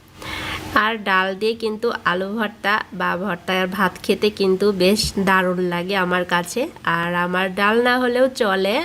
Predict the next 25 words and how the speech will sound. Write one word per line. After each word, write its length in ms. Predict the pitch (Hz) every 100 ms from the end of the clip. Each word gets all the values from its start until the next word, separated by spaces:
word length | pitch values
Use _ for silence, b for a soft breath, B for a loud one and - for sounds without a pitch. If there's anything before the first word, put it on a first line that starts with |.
| -
আমি 260 | 185 185 185
ভর্তা 420 | 185 180 - 190
দিয়ে 220 | 180 190 233
ভাত 240 | 233 214 -
খেতে 240 | 233 226
পারি। 320 | 220 196 185 285 B B B B -
ভর্তা 380 | 226 240 - 359
আসলে 340 | 247 262 311 320 -
কম 140 | 208 202
বেশি 260 | 196 208 262 254
বাঙালি 380 | 202 190 175 185
সবারই 440 | 190 202 180 190 202
কিন্তু 340 | - 226 233 359
খুবই 340 | - 208 190 214 214
পছন্দের 540 | 196 - 233 240 269
একটি 260 | 262 254 320
খাবার। 420 | 320 240 202 208 339 B B B B
আমার 280 | - 254 277 -
তো 60 | 311
খুবই 300 | - 240 269
ভালো 260 | 285 262 226
লাগে, 320 | 214 196 233 359
আমি 220 | 233 202 196
ডাল 180 | 202 190 190
ছাড়াই 440 | - 214 196 220